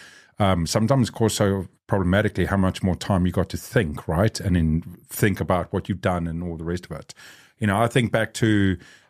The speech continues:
uh, my times that I went, I went si-, I went five years sober in my twenties because I'd find myself at the end of a bottle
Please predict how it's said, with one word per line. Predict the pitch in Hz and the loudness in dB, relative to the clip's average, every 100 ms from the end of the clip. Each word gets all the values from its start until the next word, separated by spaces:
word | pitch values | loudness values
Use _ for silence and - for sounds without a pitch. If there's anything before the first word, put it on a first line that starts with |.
| - | -2
uh, | 104 95 | 2 4
my | 98 107 | 4 4
times | 117 104 98 92 82 | 2 0 2 2 2
that | 95 87 - - | 0 0 -6 -6
I | 92 | 0
went, | 113 120 92 - - | 2 2 0 -4 -4
I | 104 | -2
went | 120 104 | 0 0
si-, | - 104 | 0 0
I | 101 104 104 | 0 0 0
went | 113 101 | 2 2
five | - 107 104 | 0 0 2
years | 101 95 | 2 2
sober | - 98 92 | 2 2 2
in | 85 | 0
my | 82 | -2
twenties | - - 87 92 78 - - | -4 -4 0 0 0 -8 -8
because | - 98 - 101 87 | -2 -2 2 2 2
I'd | 90 87 | 0 0
find | - 92 | 2 2
myself | 87 82 82 82 | 2 2 0 0
at | 80 | -2
the | 82 | 0
end | 85 | 0
of | 80 | 0
a | |
bottle | 73 85 82 78 | 2 2 4 0